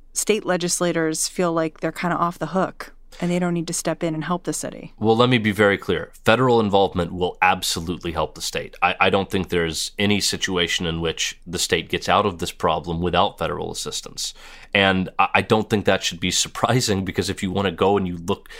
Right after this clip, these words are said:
Speaker 2: if you wanna go and look back at the last time the city really had a working water system, there was immense federal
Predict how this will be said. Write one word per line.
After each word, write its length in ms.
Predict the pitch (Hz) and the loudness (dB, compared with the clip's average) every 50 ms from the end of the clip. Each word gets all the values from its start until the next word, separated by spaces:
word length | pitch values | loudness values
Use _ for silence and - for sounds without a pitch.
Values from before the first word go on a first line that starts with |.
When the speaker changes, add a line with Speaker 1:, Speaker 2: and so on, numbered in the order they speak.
| - - - - - - - - - | -18 -18 -20 -20 -20 -20 -20 -6 -6
Speaker 2:
if 120 | 104 - | -2 0
you 80 | 117 113 | 0 2
wanna 180 | 113 123 117 | 2 2 2
go 220 | 104 98 117 117 117 | 4 4 4 4 4
and 140 | 110 101 95 | 4 4 2
look 220 | 110 107 - - | 2 0 2 4
back 240 | 110 110 113 - - | 4 4 4 4 0
at 60 | 95 | -4
the 80 | - 85 | -2 0
last 360 | 87 92 98 107 - - - | 4 4 4 4 2 -2 0
time 280 | - 98 101 98 92 | 2 2 2 2 2
the 60 | 87 82 | 0 -2
city 300 | - - 104 92 92 87 | -2 -2 0 0 -2 -2
really 380 | 78 80 85 92 92 95 95 | -4 -4 -2 -2 0 0 -2
had 200 | 85 - 95 90 | 0 0 0 2
a 80 | 90 82 | 2 0
working 760 | 80 80 78 85 90 92 90 - 95 90 85 82 82 82 80 - - - - - - - - - - | -2 -4 -2 0 0 0 0 0 -2 -2 -2 -2 -2 -4 -6 -8 -14 -20 -20 -20 -20 -20 -20 -20 -18
water 380 | - 82 78 78 90 113 139 131 | -14 -6 -2 0 2 2 2 2
system, 580 | - - - - 85 - - - 85 92 104 - - - - - - | 0 -2 -4 -4 -4 -4 -2 -2 -2 -2 -2 -4 -10 -18 -20 -10 -2
there 100 | - 92 | 0 0
was 200 | 95 101 101 - | 2 2 0 0
immense 520 | - 107 101 98 92 92 98 110 107 - - | 0 0 0 2 2 2 0 0 -2 -4 -2
federal 400 | - - 98 101 104 101 101 | 0 0 2 2 2 2 0